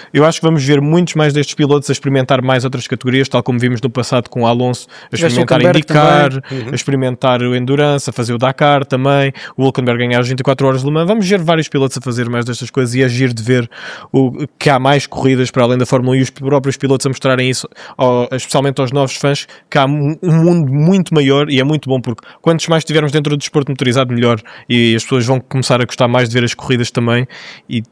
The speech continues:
Speaker 1: tudo, todo, todo este mundo do desporto motorizado que
Speaker 2: E
Speaker 1: é
Speaker 2: é bom
Speaker 1: incrível.
Speaker 2: para compararmos o talento daquilo que é o topo da, do desporto motorizado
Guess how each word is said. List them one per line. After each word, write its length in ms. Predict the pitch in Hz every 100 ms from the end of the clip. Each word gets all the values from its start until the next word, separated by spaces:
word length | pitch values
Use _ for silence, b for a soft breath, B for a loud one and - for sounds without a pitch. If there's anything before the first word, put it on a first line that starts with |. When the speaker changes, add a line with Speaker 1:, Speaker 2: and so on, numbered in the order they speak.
| _ _
Speaker 1:
tudo, 300 | - 147 135
todo, 400 | - 202 131 123
todo 180 | 127 139
este 200 | 131 -
mundo 140 | 127
do 60 | 113
desporto 300 | - 120 -
motorizado 360 | 113 110 110 226
que 80 | 214
Speaker 2:
E 40 |
Speaker 1:
é 40 |
Speaker 2:
é 20 | 139
bom 80 | 156
Speaker 1:
incrível. 120 | 156
Speaker 2:
para 80 | 135
compararmos 460 | 170 156 156 156 151
o 60 |
talento 340 | 165 160 156 -
daquilo 260 | 151 156 147
que 100 | 156
é 40 |
o 80 | 147
topo 420 | - 156 - -
da, 300 | 139 147 135 143
do 140 | 143
desporto 240 | - 143
motorizado 480 | 151 151 151 151 151